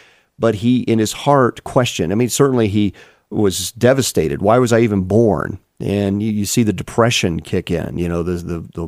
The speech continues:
remorse. I mean, he's lost everything, his children, his businesses, his, uh, pride, right? His, uh, stature, status, and so forth. All of these things have been just robbed, taken from him,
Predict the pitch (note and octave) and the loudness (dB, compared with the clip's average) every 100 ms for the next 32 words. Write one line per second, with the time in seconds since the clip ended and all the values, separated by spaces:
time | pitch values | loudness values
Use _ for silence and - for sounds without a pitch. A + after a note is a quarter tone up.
0 | E2+ F2 F2 G2+ B2 E2+ - F2 F2+ G#2 | -6 -2 2 4 4 2 0 -2 0 2
1 | A2+ - G#2 G#2 F2+ D#2 D2 D2 - B2 | 2 2 2 2 0 -4 -6 -8 -2 0
2 | A#2 F#2 D2 D#2 - A2 F#2+ F2+ D#2 A1+ | 2 0 -4 -6 -4 -4 -4 -6 -8 -10
3 | - - - _ _ - F#2+ E2 D2 - | -12 -18 -20 _ _ -6 -4 -2 -4 -6
4 | D#2+ D#2+ - - G2 F#2+ D#2+ C2+ - - | -4 -6 -6 -2 2 2 2 -2 -6 -10
5 | _ - E2 F#2 F2 F2 E2+ F#2 D#2+ - | _ -6 -2 -2 -2 -2 -2 -6 -6 -4
6 | - - G#2 G2+ - F2 B1+ - G#2 G2+ | -4 0 -2 -2 -2 -2 0 0 0 2
7 | E2 C#2+ F2 - A2 G2+ F#2 G2+ D3+ C#3 | 0 -4 -4 0 2 2 2 4 4 4
8 | - A#2+ G#2+ G2 G2 F2+ G#2+ G2+ G#2 - | 2 0 0 -2 -2 -2 0 0 0 0
9 | G#2+ G2+ F#2 G#2 G2+ | -4 -4 -2 0 2